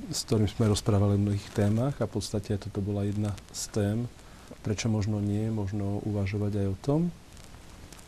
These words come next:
A potom možno blízki ľudia, ktorí boli kdesi. Rodičov som z toho tak trošku, sa priznám, vynechal.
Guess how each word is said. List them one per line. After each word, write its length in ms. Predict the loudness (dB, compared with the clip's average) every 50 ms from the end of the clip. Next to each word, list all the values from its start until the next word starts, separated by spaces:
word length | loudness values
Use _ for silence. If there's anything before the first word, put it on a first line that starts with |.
| -18 -12
A 80 | -8 0
potom 320 | 2 4 6 8 8 8
možno 240 | 8 8 6 4 4 2 0 2
blízki 400 | 4 6 6 4 2 0 0 2
ľudia, 240 | 2 4 4 4 4
ktorí 320 | 2 0 -2 -2 0 0 0
boli 240 | 0 0 0 0
kdesi. 400 | 0 0 0 -2 -2 -2 -4 -4 -6 -6 -18 -18 -16 -12 -2
Rodičov 480 | 0 2 4 4 4 4 2 0 2
som 80 | 2 0
z 160 | 2 2 2
toho 80 | 2 2
tak 160 | 2 0 2
trošku, 320 | 0 -2 0 0 -2 0
sa 80 | 2 2
priznám, 320 | 4 4 4 4 4 4
vynechal. 480 | 4 4 2 2 0 0 -2 0 0